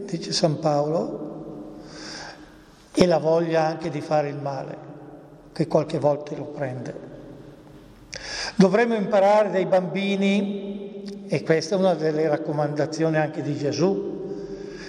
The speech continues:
che riescono a coniugare più di noi con semplicità ogni aspetto della loro vita.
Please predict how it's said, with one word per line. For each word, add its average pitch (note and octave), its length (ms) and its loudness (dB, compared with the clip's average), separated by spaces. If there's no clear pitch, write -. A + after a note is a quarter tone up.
che G3+ 160 4
riescono G#3+ 400 2
a F#3+ 80 2
coniugare G3 680 2
più G3+ 180 -4
di F#3+ 140 -4
noi G3+ 220 0
con G3+ 240 2
semplicità F3+ 1400 0
ogni G3+ 280 4
aspetto E3+ 540 -2
della D#3+ 260 4
loro D3 280 0
vita. D#3 400 -2